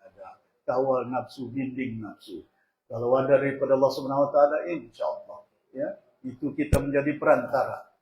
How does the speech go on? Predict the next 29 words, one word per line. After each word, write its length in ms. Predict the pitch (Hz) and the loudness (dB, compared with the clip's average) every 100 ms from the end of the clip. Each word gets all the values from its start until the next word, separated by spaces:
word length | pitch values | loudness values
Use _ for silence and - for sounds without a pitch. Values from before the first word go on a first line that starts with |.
| - | -12
Kita 160 | 131 | -10
tidak 320 | 135 135 127 - | -4 -2 0 4
tahu 280 | 139 135 | 4 4
rezeki 240 | 135 - 139 127 | -4 -4 -4 -4
yang 80 | 127 | -6
diturunkan 680 | 123 135 131 127 127 131 131 | -8 -6 -8 -6 -8 -6 -10
kita 240 | 143 143 | -8 -6
punya 240 | 147 135 - _ _ _ _ _ - | -6 -8 -10 _ _ _ _ _ -10
kepada 200 | - 113 | -8 -8
Allah 160 | 113 - | -10 -10
Subhanahu 320 | 104 104 - | -12 -14 -12
Wa 40 | |
Taala. 180 | 98 98 98 | -12 -14 -10
Jadi 180 | 110 110 | -10 -8
saya 320 | 110 110 117 | -4 -4 -4
hadirin 480 | 117 110 113 110 107 | -6 -6 -6 -4 -6
yang 80 | 104 | -6
dihormati 360 | 107 107 110 | -10 -10 -14
sekalian, 440 | - 110 117 117 104 | -18 -12 -10 -10 -14
oleh 160 | 101 _ | -20 _
nak 120 | - - | -16 -14
masa 280 | - - - | -12 -14 -14
tidak 160 | - - | -18 -20
mengizinkan. 560 | - 247 247 269 262 - _ _ _ _ - | -18 -14 -6 -4 -4 -8 _ _ _ _ -8
InsyaAllah 240 | 110 104 | -8 -8
nanti 200 | 117 131 131 | -10 -8 -4
saya 160 | 131 | -2
sambung, 340 | 135 131 127 110 | -2 -2 -4 -6
eh, 340 | 127 120 123 | -6 -6 -8